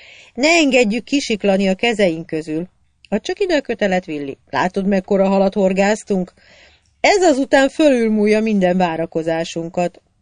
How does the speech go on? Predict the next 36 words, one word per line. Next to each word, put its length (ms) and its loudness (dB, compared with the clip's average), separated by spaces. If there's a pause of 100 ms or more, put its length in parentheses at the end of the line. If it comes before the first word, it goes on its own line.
(340)
Ha 100 -8
sikerül 520 -2
megkötöznünk, 840 -6
nem 180 -2
kell 200 -4
többé 380 -6
bőti 460 -6
ebédeken 600 -6
élnünk. 680 -10 (560)
Most 160 -14
menj 260 2
át 180 0
a 60 4
másik 440 -2
oldalra, 460 2
hogy 120 -2
föl 240 -2
ne 120 0
billenjen 640 -4
a 80 -4
tutaj. 580 -8 (280)
Jól 280 -2
van. 360 -10 (2000)
Hurkot 360 2
kötött 400 -4
a 60 -4
kötél 440 -4
végére, 600 -2
majd 220 -2
a 100 -2
hurkot 540 -4
nagy 200 -2
lendülettel 680 -4
a 100 -2
vízbe 460 -2
vetette. 600 -8